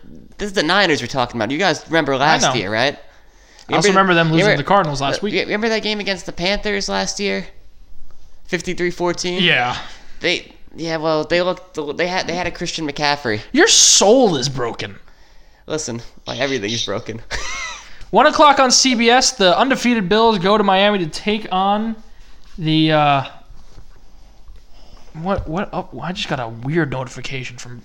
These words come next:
Speaker 2: Bleacher Report, but I can't check it 'cause my phone's on a call.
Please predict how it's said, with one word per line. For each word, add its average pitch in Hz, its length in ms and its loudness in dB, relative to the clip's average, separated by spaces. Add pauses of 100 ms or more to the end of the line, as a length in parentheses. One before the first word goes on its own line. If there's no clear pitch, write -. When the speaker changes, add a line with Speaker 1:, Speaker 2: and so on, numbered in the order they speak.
(180)
Speaker 2:
Bleacher 139 260 -6
Report, 117 220 -10
but 123 80 -12
I 127 40 -10
can't 139 260 -6
check 135 220 -4
it - 100 -12
'cause - 140 -14
my 127 100 -14
phone's 131 340 -12
on 123 140 -12
a - 40 -16
call. 151 440 -4